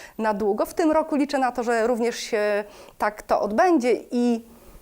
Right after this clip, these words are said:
jak powiedziałam, ponad czterdzieści, ym, czterdzieści, policjanci ponad czterdziestu państw potwierdzili,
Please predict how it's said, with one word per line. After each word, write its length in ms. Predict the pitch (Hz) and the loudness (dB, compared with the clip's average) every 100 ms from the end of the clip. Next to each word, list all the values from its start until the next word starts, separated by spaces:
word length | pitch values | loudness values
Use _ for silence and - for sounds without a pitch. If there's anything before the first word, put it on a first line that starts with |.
| - - - - - | -20 -20 -20 -14 -2
jak 180 | 220 220 | -2 0
powiedziałam, 420 | 214 220 240 233 | -2 0 2 0
ponad 360 | 233 226 220 | 0 -2 -2
czterdzieści, 1000 | - - 220 208 254 254 - - - - | -10 -6 -4 0 -2 -2 -6 -10 -10 -6
ym, 1000 | 226 220 - 185 214 214 208 208 202 - - - 214 - - | -6 -6 -8 -4 -2 -2 -2 -4 -4 -6 -8 -6 -6 -6 -10
czterdzieści, 760 | - 277 226 285 285 285 - - | -2 -2 0 0 0 -2 -4 0
policjanci 520 | 277 247 294 320 320 | 2 2 2 0 0
ponad 320 | 254 262 254 | 0 2 0
czterdziestu 720 | - - 240 220 214 254 - | -4 -2 0 0 0 0 -2
państw 440 | 226 214 220 - - | 0 0 -2 -8 -6
potwierdzili, 840 | 240 233 247 233 214 240 214 214 | -6 -2 -2 -2 0 -2 -2 -4